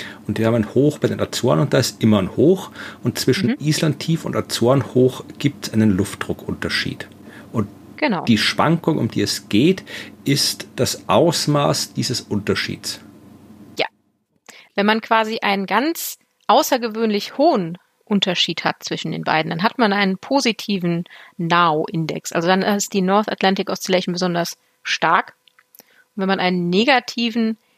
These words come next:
Speaker 2: Index hat, ist sie außergewöhnlich schwach, diese Dru-, Luftdruckdifferenz.
Speaker 1: Okay, dann habe ich das verstanden. Und, äh, jetzt will ich nur noch wissen, mit welcher Periode schwankt das? Oder hat das keine Periode?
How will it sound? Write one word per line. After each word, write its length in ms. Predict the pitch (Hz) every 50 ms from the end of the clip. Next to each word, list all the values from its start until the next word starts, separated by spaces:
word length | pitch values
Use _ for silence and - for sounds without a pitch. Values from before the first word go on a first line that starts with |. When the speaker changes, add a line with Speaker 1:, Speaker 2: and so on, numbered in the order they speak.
| _ _ _
Speaker 2:
Index 400 | - 208 196 196 190 185 - -
hat, 200 | 196 190 - -
ist 100 | 185 -
sie 260 | - 180 165 160 - _
außergewöhnlich 840 | - - 185 180 - 196 180 175 170 165 175 170 170 165 165 - - -
schwach, 440 | - - - 196 202 - - - - - -
diese 160 | 180 170 170
Dru-, 260 | - - - - - 175
Luftdruckdifferenz. 1000 | 170 - - - - 170 - - - 170 - - 165 156 160 160 180 - - - - _ _ _ _ _ _ _ _ - 95 -
Speaker 1:
Okay, 180 | - - - 85
dann 160 | 82 82 -
habe 120 | 131 123
ich 40 | 113
das 140 | - 101 -
verstanden. 580 | - - - - - - 87 117 135 131 - 185
Und, 240 | - 139 131 -
äh, 180 | - 120 120 123
jetzt 280 | 120 104 - - - 123
will 80 | 131
ich 60 | 123 131
nur 80 | 139
noch 140 | 143 123 -
wissen, 360 | 135 131 - - 139 131 127
mit 160 | 117 117 107 -
welcher 160 | 104 - 110
Periode 500 | - - 110 110 95 92 95 98 92 87
schwankt 440 | - - - 76 85 87 - - -
das? 280 | 87 - - - - 101
Oder 260 | 101 98 98 - -
hat 140 | - - -
das 100 | - -
keine 180 | - - 90 82
Periode? 520 | - - 85 85 87 82 82 82 82 -